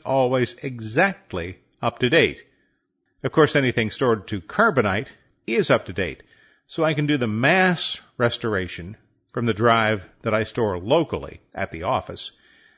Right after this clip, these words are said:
and then grab the remaining files from Carbonite. That would be very quick. But there's one more step.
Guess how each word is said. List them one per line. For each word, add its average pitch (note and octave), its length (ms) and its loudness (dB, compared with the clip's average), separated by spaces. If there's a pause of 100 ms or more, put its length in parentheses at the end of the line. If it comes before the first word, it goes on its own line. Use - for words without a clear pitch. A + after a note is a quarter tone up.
(500)
and C#3+ 140 2
then D#3 140 2
grab C3+ 480 6 (180)
the A#2+ 140 -4
remaining C#3+ 580 0
files - 580 -6 (120)
from C#3+ 160 -8
Carbonite. A2 500 -4
That A#2 160 -4
would C3 100 -6
be A#2+ 120 0
very G#2+ 200 0
quick. - 380 -4 (640)
But C#3+ 100 -6
there's C3+ 140 2
one G3 140 2
more E3+ 160 -2
step. - 380 -2